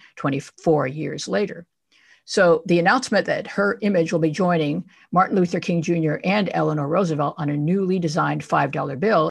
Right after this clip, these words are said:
that has reawakened her story and interest in her life. So hopefully those five dollar bills are coming,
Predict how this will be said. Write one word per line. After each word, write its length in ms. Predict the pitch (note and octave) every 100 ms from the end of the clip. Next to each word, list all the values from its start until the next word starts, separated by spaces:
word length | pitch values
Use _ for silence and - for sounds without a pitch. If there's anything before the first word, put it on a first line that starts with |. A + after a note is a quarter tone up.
| - -
that 160 | G#3+
has 180 | A3 A#3 -
reawakened 560 | - F#3+ F3 E3+ E3 -
her 120 | E3
story 540 | - - D3+ C#3+ C#3+ D#3+
and 200 | F3 F3
interest 440 | G#3 - D3+ - -
in 160 | E3
her 160 | D#3+ D#3
life. 200 | C3+ -
So 100 | D#3
hopefully 320 | - G3 E3
those 200 | D#3 D#3
five 220 | - D#3
dollar 180 | D3 C#3+
bills 280 | D3+ D3+ D3+
are 80 | D#3
coming, 420 | E3 D#3+ D#3+